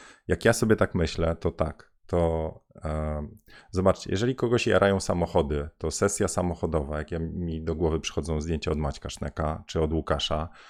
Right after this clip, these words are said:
to ich to jara po prostu. Więc samo przebywanie z tym, co lubimy robić,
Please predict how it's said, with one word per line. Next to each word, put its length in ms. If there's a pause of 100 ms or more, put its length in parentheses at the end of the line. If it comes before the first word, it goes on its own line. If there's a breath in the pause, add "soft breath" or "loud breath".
(180 loud breath)
to 120
ich 200
to 100
jara 480 (300)
po 60
prostu. 560
Więc 320
samo 280
przebywanie 680
z 120
tym, 160
co 140
lubimy 340
robić, 440